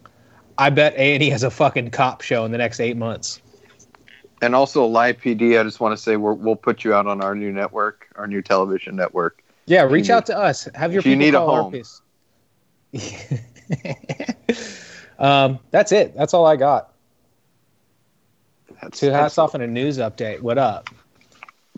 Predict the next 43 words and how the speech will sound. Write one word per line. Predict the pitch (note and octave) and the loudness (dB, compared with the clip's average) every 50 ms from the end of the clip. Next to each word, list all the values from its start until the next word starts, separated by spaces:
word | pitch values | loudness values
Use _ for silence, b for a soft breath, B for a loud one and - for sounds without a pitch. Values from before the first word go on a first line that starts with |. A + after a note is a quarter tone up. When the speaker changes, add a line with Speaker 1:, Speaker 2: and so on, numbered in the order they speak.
| _ _ _ _ - | _ _ _ _ -6
Speaker 1:
Um, | C3+ C3+ C#3 D3 D3 D#3 D#3+ | -2 0 2 2 2 2 2
all | E3 G3 | 2 2
right, | A#3 G3 C#3 A#2+ | 4 4 2 2
so | - D#3+ D3+ | 2 0 2
guys, | C#3 C#3+ D3 D3 E3 F3 D3 C#3+ C3 - | 2 4 4 4 4 2 0 -6 -6 -2
uh, | D3 C#3+ C3+ | 0 0 2
thanks | B2+ - E3+ D#3+ | 2 0 -2 0
for | - D3 | 0 0
listening. | C#3 D#3 D3+ - F#3 F#3+ G3 G#3 _ _ _ _ - _ - | 2 2 0 0 -4 -4 -4 -6 _ _ _ _ -20 _ -4
Make | D3 C#3+ - | -4 -4 0
sure | - D#3+ | 2 2
you | D3+ D3 | 2 4
go | C3+ C#3 D3 C3+ | 4 2 2 0
follow, | - - D3 C#3 C#3 C#3 C#3 C3+ C3 C3 | 2 2 4 6 6 6 6 6 6 6
uh, | B2+ B2 B2 B2 A#2+ A#2+ A#2 - - - - - | 4 4 2 4 4 4 2 0 -2 -12 -4 0
at | C#3 C#3+ C3+ | 2 2 4
Hogo | C3+ D3 D3+ D3+ D#3 D#3+ D#3 | 4 4 4 4 4 2 2
Pod | - E3 E3 E3 F3 F#3+ F#3 F3 _ _ _ _ _ _ _ _ _ _ _ _ | 4 2 4 4 4 2 0 -4 _ _ _ _ _ _ _ _ _ _ _ _
on | - B2+ C3 | -6 -2 0
Instagram, | C#3 D3 D3+ - E3+ D#3 E3 E3 E3+ E3+ D3+ | 0 0 0 0 2 4 4 4 4 2 2
at | C#3 C#3 C#3+ C#3+ | 0 0 0 2
Mitchell | C#3 C3+ - - B2+ | 0 -2 -2 -4 -6
Phil | - - C#3+ C3 A#2+ | 0 0 0 2 4
Up, | C#3 D3 E3 F3+ F3 - - - | 4 4 4 4 0 -4 -6 0
at | C3+ C3+ B2+ | 0 0 2
Robot | C#3 C#3+ C#3 C#3 B2+ G2 - | 2 0 2 2 0 0 -2
Spencer. | - - C#3 C3+ C#3+ D3 - F3 F3 F3+ - _ b b b b b | -4 -2 0 0 0 0 0 0 0 -2 -2 _ b b b b b
And | D#3 D#3+ | 2 4
I'm | F3+ | 4
doing | E3+ F3 A3+ A#3+ A#3 | 6 6 6 6 6
a | |
new | G3+ G3 G#3+ A3+ | 6 4 2 2
thing. | - - E3+ C3 A#2 G#2+ b b b b b b b b b b b _ _ _ _ - _ _ _ - - - - - | 2 0 -2 -2 -2 -6 b b b b b b b b b b b _ _ _ _ -20 _ _ _ -20 -20 -20 -10 0
Go | - E3 G3 | 2 4 4
to | A3+ A#3 | 4 2
my | A3+ F3 F3 E3+ | 2 2 0 2
Inst-, | E3+ E3 E3+ F#3 G3 F3+ - | 2 2 2 2 0 -2 -4
if | - D#3 - | -4 -4 -2
you | G3 A#3 | -2 -2
send | A3 - A3 A#3 B3 B3+ | -2 0 0 0 2 2
me | C4 B3+ | 2 0
an | A3 | 2
Instagram, | F3+ D#3+ E3+ F3+ E3+ - A3 G#3 F#3+ G#3+ A3 A3 A#3 A#3+ A3 | 2 2 0 0 0 -2 -4 -2 -2 -2 -2 -2 -2 -4 -6